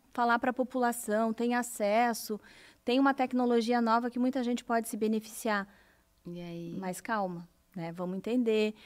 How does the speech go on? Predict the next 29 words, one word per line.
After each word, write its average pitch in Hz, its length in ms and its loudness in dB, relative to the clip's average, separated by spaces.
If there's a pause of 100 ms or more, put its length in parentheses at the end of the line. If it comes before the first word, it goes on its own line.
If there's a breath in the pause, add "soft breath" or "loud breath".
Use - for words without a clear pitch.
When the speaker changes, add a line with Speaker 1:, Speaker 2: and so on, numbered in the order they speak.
(160 loud breath)
Speaker 1:
Houve 185 360 -2
um, 202 100 -2
um, 190 420 -4
um - 40 -2
paciente, 220 680 -2
ver 190 100 -2
se 196 120 -4
ele 190 120 -2
pode, 196 840 -4 (420 soft breath)
pode 190 220 0
participar, 254 840 0
se - 140 -4
ele 208 140 -2
não 208 160 -2
quer, 208 200 -2
tudo 202 260 -8
bem. 240 520 2 (400 soft breath)
Isso 202 200 -6
é - 20 -2
uma 233 100 -2
coisa 254 180 0
que 254 60 -2
a 247 60 0
gente 240 180 0
faz 262 200 0
com - 120 -4
muita 320 320 2
sensibilidade, 302 1040 -4 (560)
né? 170 240 -8